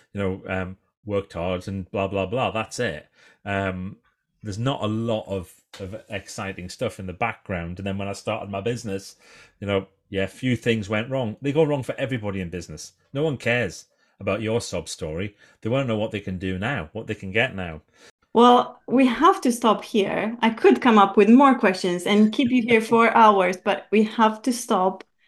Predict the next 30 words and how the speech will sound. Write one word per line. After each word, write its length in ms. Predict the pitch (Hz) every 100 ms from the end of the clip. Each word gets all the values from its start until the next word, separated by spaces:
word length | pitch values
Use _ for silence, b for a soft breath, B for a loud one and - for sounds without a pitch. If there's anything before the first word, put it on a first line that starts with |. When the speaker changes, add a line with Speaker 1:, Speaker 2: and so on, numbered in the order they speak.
| _
Speaker 2:
And 80 | 226
I'm 140 | 226 220
so 440 | - 233 220 233
happy, 720 | 240 233 233 202 202 208 214 B B B _ -
uh, 260 | 202 196
we 120 | 208 214
got 340 | 220 214 - _ _
the 100 | 226
chance 540 | 214 220 190 202 208 -
to 340 | - 214 202 202
have 240 | 214 196
this 120 | 214
conversation. 880 | - 208 202 196 190 196 190 196 202 b b b -
Thank 260 | 220 214
you 320 | 226 214 208 -
so 380 | - 226 214 220
much. 580 | 220 202 208 - - -
And, 520 | - 190 190 190 196 - _ _ _ _ -
um, 400 | 202 185 190 - _ _ -
maybe 520 | 190 214 233 262 262
we 140 | 254 233
can 240 | 220 202
do 120 | 214
it 200 | 214 208
again 380 | 185 185 185 190
in 200 | 190 196
a 60 | 190
year 300 | 185 185 185
and 240 | 180 185
see 580 | - 208 185 185 190